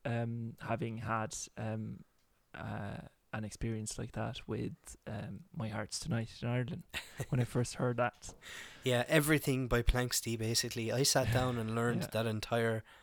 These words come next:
Speaker 2: Planksty Live two thousand and four album
Speaker 1: Yeah.
Speaker 2: when I first got it. <laughs> I actually spent,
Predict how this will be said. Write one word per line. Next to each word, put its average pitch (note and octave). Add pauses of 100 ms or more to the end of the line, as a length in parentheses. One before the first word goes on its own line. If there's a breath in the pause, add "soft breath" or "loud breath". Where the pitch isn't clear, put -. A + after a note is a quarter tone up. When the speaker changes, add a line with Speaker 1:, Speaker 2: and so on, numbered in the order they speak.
(220 soft breath)
Speaker 2:
Planksty A#2+
Live A#2
two A2+
thousand A2+
and A2
four A2+ (140)
album A#2+ (500 loud breath)
Speaker 1:
Yeah. C3
Speaker 2:
when A#2
I A2
first A#2
got A#2+
it. -
<laughs> -
I D#3
actually D3
spent, -